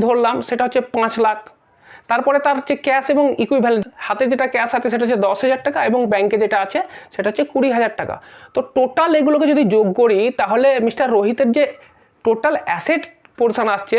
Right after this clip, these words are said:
সেটা আসছে ছাপ্পান্ন লাখ তিরিশ হাজার টাকা। এইবার আমরা দেখবো যে মিস্টার রোহিতের লায়াবিলিটিস কী কী আছে, অর্থাৎ বাজারে তার দেনা কী কী আছে। দেখুন, প্রথমে যেটা তার বাড়িটা আছে সেটা তিনি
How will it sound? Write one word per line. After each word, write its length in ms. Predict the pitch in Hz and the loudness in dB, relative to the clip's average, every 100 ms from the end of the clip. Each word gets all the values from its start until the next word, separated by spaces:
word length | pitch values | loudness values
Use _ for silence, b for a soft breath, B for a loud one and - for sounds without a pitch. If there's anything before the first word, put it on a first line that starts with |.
| 262 | 0
সেটা 180 | 240 247 233 | -2 -2 -4
আসছে 180 | - 311 - _ - | -4 -8 -10 _ -8
ছাপ্পান্ন 440 | - 220 302 285 285 294 | -2 -2 2 2 4 2
লাখ 120 | 330 349 - - | 0 -4 -6 0
তিরিশ 220 | 294 294 | 2 2
হাজার 180 | 302 285 285 | 2 0 -2
টাকা। 160 | 247 285 - - 190 | -6 -6 -10 -4 0
এইবার 180 | 285 320 311 | 2 2 2
আমরা 140 | 330 311 | 2 0
দেখবো 220 | 294 254 247 | 0 2 2
যে 60 | 285 254 | 2 0
মিস্টার 220 | - 285 262 | 0 0 2
রোহিতের 340 | 254 277 320 320 - - 185 | 2 0 -2 -4 -14 -4 0
লায়াবিলিটিস 480 | 190 240 320 302 277 - | 2 2 2 2 0 -2
কী 80 | 233 | -2
কী 80 | 233 196 | -2 -4
আছে, 180 | - - - - | -6 -12 -14 -8
অর্থাৎ 180 | 180 226 220 | -2 0 0
বাজারে 200 | 233 277 | 0 0
তার 100 | 277 220 | 0 0
দেনা 180 | 247 294 294 | 2 0 0
কী 80 | 247 | 0
কী 80 | 208 - | 0 -2
আছে। 160 | - - - _ B B B B | -4 -14 -16 _ B B B B
দেখুন, 200 | 240 277 254 | 0 0 0
প্রথমে 300 | 269 269 302 302 | 0 2 2 2
যেটা 140 | 285 285 | 0 0
তার 100 | 285 262 | 2 2
বাড়িটা 260 | 262 277 262 | 0 0 0
আছে 120 | 247 208 | 0 -2
সেটা 140 | 208 214 | 0 0
তিনি 120 | 226 | 0